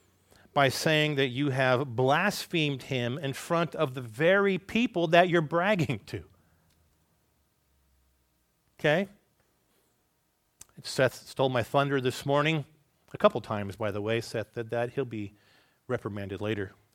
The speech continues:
But Seth mentioned it this morning that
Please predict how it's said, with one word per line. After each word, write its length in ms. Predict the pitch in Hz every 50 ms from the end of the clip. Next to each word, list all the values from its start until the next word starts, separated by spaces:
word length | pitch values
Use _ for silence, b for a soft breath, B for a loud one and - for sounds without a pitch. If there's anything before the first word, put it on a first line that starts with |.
| _ _ _ _ _ _ _ _ _ _ _ _ _ _ _ _ _ _ _ _ _ _ _ _ _ _ _ _ _ _ _ _ _ _ _ _ _ _ _ _ _ _ _ _ _ _ _ _ _ _ _ _ -
But 140 | 175 165 151
Seth 300 | - - 214 202 - -
mentioned 360 | 185 196 214 - - 185 175
it 80 | 180 151
this 200 | 156 151 - -
morning 420 | 165 185 214 233 208 160 143 139
that 280 | 139 139 139 139 143